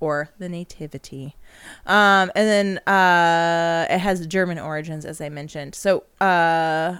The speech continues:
I'm gonna, I had some stuff about Saint Andrew. Y'all don't need to know about Saint Andrew.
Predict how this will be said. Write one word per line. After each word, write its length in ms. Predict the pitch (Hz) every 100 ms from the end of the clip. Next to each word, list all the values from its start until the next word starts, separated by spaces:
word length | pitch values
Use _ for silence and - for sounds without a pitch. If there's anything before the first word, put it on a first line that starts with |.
| -
I'm 160 | 196
gonna, 280 | 208 240 220
I 40 | 185
had 260 | 214 254
some 120 | - 185
stuff 240 | - 170
about 260 | 165 160 -
Saint 180 | 175 135
Andrew. 380 | 170 170 170 170 _ _ _
Y'all 200 | 311 285
don't 160 | 226 190
need 120 | 180
to 40 |
know 80 | 180
about 240 | 165 156 -
Saint 160 | 175
Andrew. 280 | 160 170 175